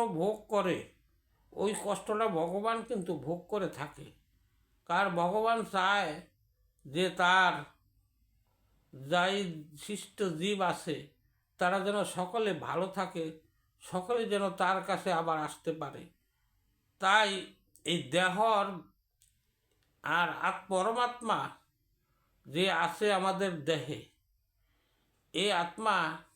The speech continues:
সর্বদা কুশল কামনা করে। আমরা যদি সঙ্গ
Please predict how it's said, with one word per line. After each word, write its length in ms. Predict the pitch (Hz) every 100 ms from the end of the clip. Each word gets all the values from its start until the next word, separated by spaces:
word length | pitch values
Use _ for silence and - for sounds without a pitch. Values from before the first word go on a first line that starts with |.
| _ _ -
সর্বদা 520 | - 190 202 196 170 147 - _ _ _ _ _
কুশল 400 | 269 - 254 214 170
কামনা 340 | 165 170 175 160 -
করে। 180 | - - _ _ _ _ _ _ _ _ _ _
আমরা 340 | - 202 226 247 208
যদি 320 | 226 196 185 143 - _ _ _ _ _ _ _ _ _ _ _ _ _ _ _ _ _ _ _ _ _ _ _ _ _ _ _ _ - - - -
সঙ্গ 320 | 196 226